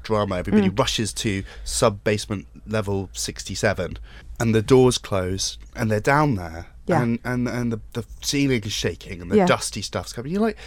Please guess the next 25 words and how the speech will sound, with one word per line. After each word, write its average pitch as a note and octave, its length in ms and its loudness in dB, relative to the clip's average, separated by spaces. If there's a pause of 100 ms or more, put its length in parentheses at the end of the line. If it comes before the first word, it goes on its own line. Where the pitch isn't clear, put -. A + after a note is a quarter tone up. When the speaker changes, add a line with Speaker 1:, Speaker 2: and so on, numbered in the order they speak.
(220)
Speaker 1:
they're C4 120 4
f-, - 180 -12 (180)
twenty-seven A3+ 720 2
stories A#2 360 0
down, E3 480 -2
and D#3 100 0
then F3 80 4
when F3 120 4
they F3 40 4
eventually F3 380 0
go A#2+ 200 6
up, F2 320 0
there's C#3 140 -2
only, G3+ 120 0
like, G2+ 180 -6
a - 40 -10
small G#2 240 -2
crater. C#3 400 -6 (760)
So E3+ 160 6
Speaker 2:
Yeah. G3+ 220 10
Speaker 1:
what - 80 0
the F#3+ 120 4
hell? G3+ 200 2
I F#3 100 2
mean, F#3 360 -2